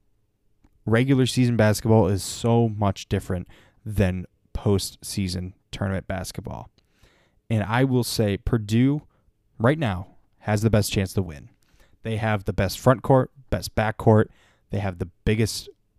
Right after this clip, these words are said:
center and the best center in the country. Some could argue Hunter Dickinson, but Zach Edey has been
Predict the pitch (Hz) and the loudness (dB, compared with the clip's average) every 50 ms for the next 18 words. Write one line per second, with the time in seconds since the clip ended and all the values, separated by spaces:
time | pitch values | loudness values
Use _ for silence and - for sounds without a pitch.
0 | _ - - - - - 107 104 107 107 110 110 113 131 - _ _ _ _ _ | _ -14 -12 -6 -2 0 0 2 2 0 0 -2 -4 -6 -10 _ _ _ _ _
1 | _ _ _ - 107 101 98 90 - 117 131 127 - - - 104 90 90 90 90 | _ _ _ -4 -4 -4 -4 -2 -2 0 -2 -2 -2 -6 -6 -6 -6 -6 -6 -8
2 | - _ _ - 113 110 104 - - 139 135 - - 101 92 90 95 _ _ _ | -10 _ _ -6 -4 -4 -4 -2 -2 -2 -2 -2 -2 -4 -4 -4 -6 _ _ _
3 | _ - - _ _ _ _ _ _ _ - - - - 135 131 139 135 127 - | _ -20 -20 _ _ _ _ _ _ _ -12 -10 -6 -4 -2 -2 -2 -2 -6 -10
4 | - - - - 135 135 127 - 117 113 98 101 92 - 113 107 92 87 101 127 | -12 -8 -2 0 0 2 2 2 2 2 2 0 -2 -2 -2 -2 -2 -2 -2 -2
5 | - 117 95 - - 82 78 - - _ _ - - - _ _ _ _ _ _ | -2 -2 -4 -4 -8 -12 -14 -16 -20 _ _ -20 -20 -20 _ _ _ _ _ _
6 | _ - 147 104 - 101 95 95 - - 110 98 101 113 120 123 - - - 120 | _ -18 -8 -2 0 0 0 0 -4 -6 -2 2 2 2 2 2 -2 -2 -2 0
7 | 117 110 113 107 107 110 110 110 101 98 - - 104 101 95 92 90 92 | 2 2 2 0 0 0 0 0 -2 -2 -2 0 0 2 2 0 -2 -6